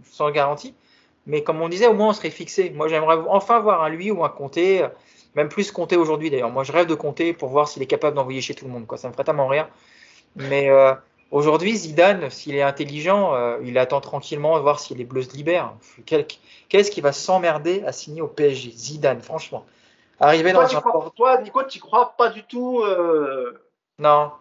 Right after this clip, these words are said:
Speaker 1: pas pour cette année, non. Impossible pour moi. Impossible pour moi. Mais bon, c'est, j'ai pas d'infos plus que vous, hein. J'ai juste, euh, quelques échos à droite à gauche et je, je, je, je pense que Zidane ne sera pas sur un banc d'entraîneur cet été, ou que, où que ce soit d'ailleurs, n'importe quel banc, enfin,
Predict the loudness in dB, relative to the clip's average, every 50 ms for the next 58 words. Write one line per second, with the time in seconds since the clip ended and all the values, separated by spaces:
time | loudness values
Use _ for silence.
0 | _ 0 0 0 0 -2 -4 -4 -2 -2 -2 -4 -4 -6 -8 -10 -14 _ _ _
1 | _ _ _ _ _ _ _ -8 -6 -6 -6 -8 -8 -10 -12 -12 -12 -12 -14 -14
2 | -18 _ _ _ _ _ _ _ _ _ -20 -20 -20 -20 -20 -20 _ _ -4 -4
3 | -2 -2 -4 -4 -4 -6 -6 -4 -4 -6 -6 -6 -10 -16 _ _ _ _ _ _
4 | _ _ _ _ -4 2 6 8 8 8 6 4 -2 -6 -8 -10 -8 -6 -2 2
5 | 2 2 4 2 0 -2 -4 -6 -6 -8 -12 -10 -8 -6 -6 -4 -4 -4 -4 -4
6 | -6 -6 -8 -10 -12 -12 -12 -6 -2 -2 -2 -2 -4 -8 -14 _ _ -20 -20 -20
7 | -20 -20 -20 -20 -20 _ _ _ 2 2 4 6 6 6 6 4 0 0 2 2
8 | 2 4 4 2 0 0 -2 -2 -2 0 2 2 2 2 0 -6 -10 -10 -10 -10
9 | -10 -10 -8 -8 -10 -10 -6 -6 -4 -4 -4 -4 -6 -8 -8 -4 -2 -2 -2 -2
10 | -4 -8 -10 -2 2 4 4 4 2 -2 -4 -4 -2 0 0 0 -2 -2 -6 -6
11 | -4 -2 -2 -2 -4 -6 -6 -8 -6 -4 0 0 0 0 0 -2 -6 -8 -8 -6
12 | -4 -4 -6 -4 -6 -8 -6 -2 -2 -2 -2 -4 -8 -10 -2 0 0 2 2 2
13 | 2 2 2 2 0 0 0 0 0 0 -2 -2 -4 -6 -4 0 0 2 2 2
14 | 0 0 -2 -6 -10